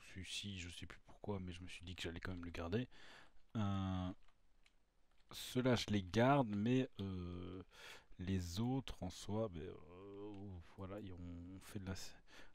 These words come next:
on fait des choix, hop, et donc, euh, j'en retire régulièrement, étant donné que de toute façon, il n'y a pas assez de portes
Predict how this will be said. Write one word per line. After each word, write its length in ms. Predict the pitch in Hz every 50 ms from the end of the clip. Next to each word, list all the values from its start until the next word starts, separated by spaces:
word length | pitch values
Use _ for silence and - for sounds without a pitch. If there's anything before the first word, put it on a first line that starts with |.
| - -
on 80 | 101
fait 180 | 87 - - 113
des 140 | 101 98 90
choix, 800 | - - - - - - 101 101 107 113 123 127 131 135 - - - - - - -
hop, 260 | 113 98 - - - - - -
et 80 | 98
donc, 200 | 85 90 98 101 - - -
euh, 100 | 90 - - - - - _ _ _ - - - - - - - - - - -
j'en 180 | - 95 98 101
retire 380 | 92 - - - - 117 120 98
régulièrement, 720 | 85 95 101 98 104 101 98 95 90 87 92 95 104 110 - - - - - - _ - - - _ - - - -
étant 180 | - - -
donné 160 | 85 85 90 87
que 120 | - -
de 60 | -
toute 120 | - - -
façon, 240 | 87 87 - 101
il 40 | 98
n'y 40 | 85
a 60 | 80
pas 160 | - - - 117
assez 180 | 110 - -
de 60 | 92 - -
portes 420 | - 107 101 - - - - -